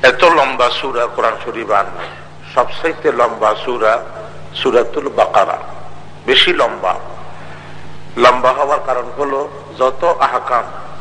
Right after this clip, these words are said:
যত বিধিবিধান, যত আইন কানুন আল্লাহ পাক আমাদেরকে দিলেন, সবটুকু নিয়ে আল্লাহ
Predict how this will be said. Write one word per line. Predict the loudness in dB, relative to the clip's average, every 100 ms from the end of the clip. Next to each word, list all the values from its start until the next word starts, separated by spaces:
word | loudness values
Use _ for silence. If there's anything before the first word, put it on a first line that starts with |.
| -10 -14 -14 -2
যত | 0 4
বিধিবিধান, | 2 2 -4 -4 -2 -2 0 -2 0
যত | 0 2 4
আইন | 4 2 0
কানুন | 4 4 4 -4 -2
আল্লাহ | -2 0 0 2
পাক | 2 2 -10 -12 -12 -12 -4 4
আমাদেরকে | 6 6 4 0 -2
দিলেন, | 2 2 2 0 -2 -10 -10 -10 -12 -14 -14 -8
সবটুকু | 2 2 2 0 -2 -2
নিয়ে | -2 2 2
আল্লাহ | 2 0